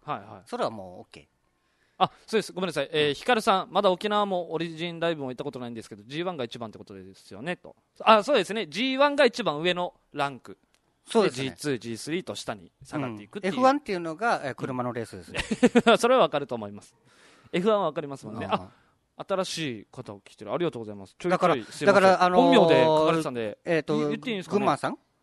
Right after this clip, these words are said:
Speaker 1: 群馬さん。
Speaker 2: <laughs> 群馬さんじゃない。
Speaker 1: <laughs> 群馬って書いてたけど。
Speaker 2: あの、か-、かわ-、川戸さん？
Speaker 1: うん。うん、うん、うん。
Speaker 2: 川戸さんっすね。
Speaker 1: うん、うん。
Speaker 2: 自己紹介まだっすね。川戸って言いますっていうことで、えー、
Speaker 1: うん。
Speaker 2: 来てます。ありがとうございます。川戸さん、これ、お-、本名で大丈夫なんですかね？ツイキャスコメントね。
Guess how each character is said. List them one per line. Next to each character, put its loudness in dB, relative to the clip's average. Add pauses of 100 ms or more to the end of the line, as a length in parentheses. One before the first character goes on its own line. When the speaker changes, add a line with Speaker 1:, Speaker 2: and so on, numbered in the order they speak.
Speaker 1:
群 -10
馬 -4
さ -2
ん。 2
Speaker 2:
<laughs> -8
群 4
馬 0
さ -6
ん -14
じ -8
ゃ -4
な 2
い。 0
Speaker 1:
<laughs> -
群 -2
馬 2
っ 2
て -8
書 2
い -2
て 0
た -6
け -12
ど。 -18 (300)
Speaker 2:
あ 6
の、 4
か-、 -14
か 2
わ-、 6 (300)
川 6
戸 -2
さ -8
ん？ -14
Speaker 1:
う -16
ん。 -20 (100)
う -10
ん、 -8
う -4
ん、 -4
う -6
ん。 -8
Speaker 2:
川 -4
戸 -12
さ -18
ん -18
っ -20
す -20 (100)
ね。 -12 (120)
Speaker 1:
う -8
ん、 -4
う -4
ん。 -4
Speaker 2:
自 -10
己 -8
紹 -8
介 -2
ま -4
だ -4
っ -4
す -16
ね。 -12
川 -6
戸 -16
っ -18
て -20 (160)
言 -14
い -16
ま -16
す -20
っ -20
て -20
い -14
う -16
こ -18
と -6
で、 0
え -6
ー、 -2
Speaker 1:
う -2
ん。 -4
Speaker 2:
来 -8
て -8
ま -10
す。 -8
あ 0
り 2
が 2
と -2
う -2
ご -4
ざ -2
い -6
ま -8
す。 -20 (380)
川 0
戸 -8
さ 2
ん、 -2
こ 2
れ、 4
お-、 2 (240)
本 2
名 -4
で -8
大 0
丈 -6
夫 -4
な 0
ん -4
で -16
す -20
か -8
ね？ -6 (220)
ツ -10
イ -6
キ -6
ャ -2
ス -14
コ -10
メ -8
ン -12
ト -12
ね。 -10